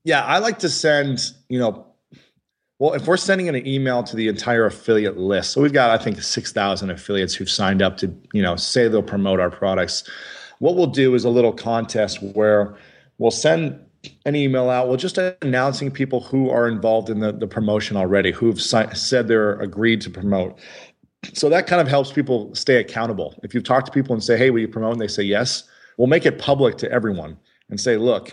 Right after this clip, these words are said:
these people have, who, who have said they would, like, look, Pat Flynn said he's in, on board. I just talked to him last night. He's pumped to come on board." And announcing it almost makes them say, "Okay, yeah, actually now I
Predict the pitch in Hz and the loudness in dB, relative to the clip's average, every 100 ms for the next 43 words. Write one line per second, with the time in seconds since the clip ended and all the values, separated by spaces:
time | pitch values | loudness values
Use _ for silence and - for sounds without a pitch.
0 | - 123 143 151 135 123 104 107 107 104 | -6 -2 0 0 2 2 0 -4 -10 -4
1 | 117 113 107 101 - 107 - 147 135 131 | 0 2 2 -2 -6 -6 -2 0 2 2
2 | 131 113 - 135 131 - 123 117 135 143 | 2 0 -2 -2 -2 0 -2 0 0 0
3 | 139 139 123 110 117 104 120 117 123 139 | 2 2 2 0 -2 -2 0 0 2 2
4 | 117 135 135 135 127 120 123 120 123 127 | 2 -2 0 0 2 0 2 0 0 -2
5 | 131 127 - - 135 135 131 127 117 107 | -2 -6 -6 -2 -2 -2 -2 0 0 0
6 | 120 120 120 - - - 147 131 117 127 | 2 2 0 -6 -20 -4 0 2 2 2
7 | 180 196 165 120 87 87 - - - _ | 2 2 0 0 -2 -6 -10 -16 -20 _
8 | 131 156 175 165 143 139 135 139 127 127 | -2 0 0 0 0 0 0 -2 -2 0
9 | 123 117 117 117 104 104 104 - 104 107 | 2 2 0 0 0 -2 -2 -4 -2 0